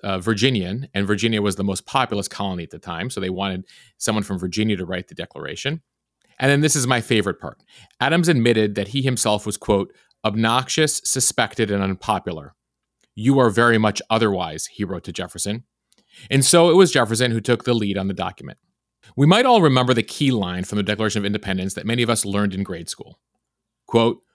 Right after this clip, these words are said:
"We hold these truths to be self-evident, that all men are created equal, that they are endowed by their Creator with certain unalienable rights, that among these are life,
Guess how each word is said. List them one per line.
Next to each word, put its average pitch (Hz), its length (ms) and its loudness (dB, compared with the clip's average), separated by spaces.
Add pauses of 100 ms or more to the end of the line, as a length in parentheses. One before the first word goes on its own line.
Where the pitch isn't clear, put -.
(100)
"We 117 140 2
hold 160 340 4
these 180 180 2
truths - 360 -4
to 101 100 -4
be 113 120 0
self-evident, 92 640 -2
that 95 120 -4
all 120 240 2
men 113 200 -2
are 104 120 -2
created 101 460 -4
equal, 131 440 0 (200)
that 101 120 -4
they 107 140 2
are 98 120 0
endowed 113 360 2
by 135 100 0
their 139 120 0
Creator 101 420 0
with 98 160 -4
certain 139 320 2
unalienable 151 800 0
rights, 98 400 -2 (320)
that 95 100 -4
among 117 320 2
these 117 320 2
are 92 140 -2
life, 135 420 0